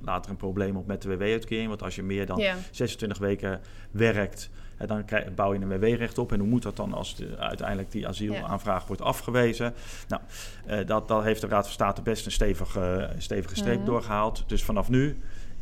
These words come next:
Speaker 1: is de gedachte, asielzoekers, mits ze aan de voorwaarden voldoen, mogen langer dan vierentwintig weken, vierentwintig weken werken.
Speaker 2: Ja,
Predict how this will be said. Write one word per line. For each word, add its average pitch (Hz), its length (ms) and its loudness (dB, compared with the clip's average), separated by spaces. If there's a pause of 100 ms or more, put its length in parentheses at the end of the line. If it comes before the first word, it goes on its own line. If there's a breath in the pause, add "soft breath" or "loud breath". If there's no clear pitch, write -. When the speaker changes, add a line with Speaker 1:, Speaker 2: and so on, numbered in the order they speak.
Speaker 1:
is 123 180 0
de 107 80 2
gedachte, 110 580 4
asielzoekers, 110 920 0 (340)
mits 120 300 4
ze - 80 -2
aan 98 120 0
de 95 80 -2
voorwaarden 104 480 4
voldoen, 98 260 -2
mogen 95 480 2 (380 loud breath)
langer 101 300 2
dan 92 120 -2
vierentwintig 92 520 -2
weken, 87 520 -4 (340)
vierentwintig 95 420 -6
weken - 280 -6
werken. - 340 -6
Speaker 2:
Ja, 190 120 -6